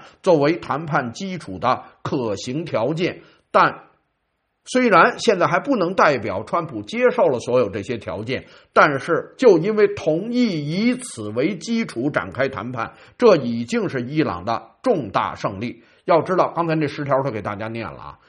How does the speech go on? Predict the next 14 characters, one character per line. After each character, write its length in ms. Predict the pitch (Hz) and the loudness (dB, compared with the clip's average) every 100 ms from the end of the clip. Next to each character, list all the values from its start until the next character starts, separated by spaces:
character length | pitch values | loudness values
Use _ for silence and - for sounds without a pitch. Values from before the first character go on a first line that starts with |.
| _ _ _ | _ _ _
这 160 | - 233 | 8 10
大 400 | - 302 262 170 | 10 10 10 10
部 180 | 143 170 | 4 0
分 220 | 151 139 | 2 0
东 220 | 170 170 | 0 -2
西 200 | 156 135 | -2 -2
伊 240 | 139 190 180 | -2 -2 0
朗 240 | 117 113 | 0 0
拿 220 | 123 147 | 0 0
出 140 | - 165 | 2 0
来 100 | 156 | 0
谈 240 | - 151 | -2 0
判 260 | 165 143 | 2 2
的 120 | 92 | 0